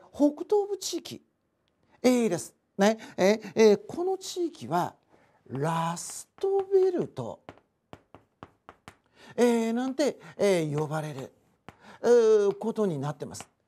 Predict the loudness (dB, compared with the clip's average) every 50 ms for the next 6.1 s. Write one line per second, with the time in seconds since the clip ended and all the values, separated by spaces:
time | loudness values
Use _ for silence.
0 | _ -8 -6 -4 -2 -2 -2 -2 -4 -6 -4 -4 -6 -4 -2 -2 -2 -2 -4 -4
1 | -8 -14 -8 -2 0 0 0 0 -2 -6 -4 -4 -4 -2 -4 -4 -4 -4 -6 -6
2 | -8 -10 -14 -12 -12 -12 -12 -12 -12 -12 -14 -10 -6 -2 0 0 0 0 0 -2
3 | -4 -6 -10 -10 -10 -8 -8 -8 -8 -10 -12 -14 -14 -14 -14 -14 -16 -12 -6 -4
4 | -4 -4 -4 -8 -14 -14 -8 -4 -4 -2 0 0 -2 -2 -2 -4 -6 -6 -8 -10
5 | -12 -12 -14 -14 -16 -20 _ _ -20 -20 -14 -6 -4 -4 -4 -4 -6 -10 -12 -12
6 | -12